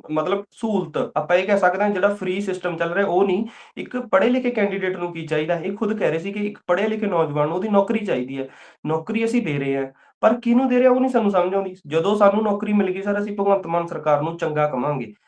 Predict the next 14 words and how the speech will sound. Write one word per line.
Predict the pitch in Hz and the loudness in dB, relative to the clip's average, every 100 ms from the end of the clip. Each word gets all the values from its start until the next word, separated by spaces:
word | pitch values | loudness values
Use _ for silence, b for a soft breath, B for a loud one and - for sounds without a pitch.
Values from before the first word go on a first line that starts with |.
| b - | b -2
ਪਰ | 175 | 0
ਹਾਲੇ | 165 151 | 2 0
ਤੱਕ | 175 175 | -2 -4
ਸਾਡੇ | 160 147 170 | -4 -4 -2
ਕੋਲੇ | 175 | -2
ਕੁਛ | 175 170 175 | -4 -6 -4
ਨਹੀਂ | 202 | 0
ਪਹੁੰਚਿਆ, | 175 175 196 | 0 -2 -4
ਤਾਂ | 208 | -2
ਸਾਡੇ | 165 151 165 | 0 0 -2
ਲਈ | 185 190 - | -4 -8 -10
ਹੋਰ | 160 170 | -4 -2
ਆਪਸ਼ਨਾਂ | 175 - 208 196 | -2 0 2 2
ਸਾਨੂੰ | 190 180 185 185 | 2 0 -2 -6